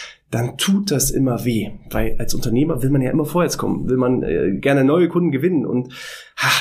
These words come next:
das tut dann einfach weh, Aufträge abzulehnen. So, aber gehen wir mal in den Beitrag rein.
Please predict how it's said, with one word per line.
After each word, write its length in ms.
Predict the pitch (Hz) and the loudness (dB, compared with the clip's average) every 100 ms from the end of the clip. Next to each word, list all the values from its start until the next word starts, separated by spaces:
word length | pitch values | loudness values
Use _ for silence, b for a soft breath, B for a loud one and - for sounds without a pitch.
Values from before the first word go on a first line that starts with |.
| B _ _ - | B _ _ -4
das 220 | 131 - | -2 -2
tut 300 | - 196 202 | 0 0 0
dann 160 | 160 139 | -2 -2
einfach 320 | 127 131 131 | -2 -4 -2
weh, 140 | - | -2
Aufträge 420 | - 127 - 131 | -2 -4 -4 -2
abzulehnen. 520 | - - - - - - _ _ _ _ _ - | -4 -4 -6 -6 -10 -14 _ _ _ _ _ -16
So, 300 | - 117 - - | -8 -8 -8 -4
aber 140 | 139 | -2
gehen 140 | 147 170 | 2 2
wir 80 | 170 | 2
mal 120 | 160 | 2
in 80 | 135 | 2
den 100 | 117 | 2
Beitrag 400 | 127 127 127 - | 0 -2 -6 -6
rein. 200 | - | -8